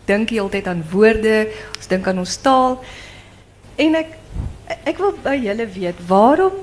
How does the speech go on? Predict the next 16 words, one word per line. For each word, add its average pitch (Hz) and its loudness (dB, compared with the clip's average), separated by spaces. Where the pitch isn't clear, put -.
'n 240 -4
kookboek? 208 -4
Wêreldwyd 196 -2
vir, 226 -2
ehm, 185 -4
sê 226 -2
doemprofete, 202 -2
boeke 226 2
gaan 202 -2
uitsterf. 156 -6
Ons 285 -2
hoor, 240 0
kwartaalliks 294 4
sien 254 -2
ons 247 -6
dat 202 -2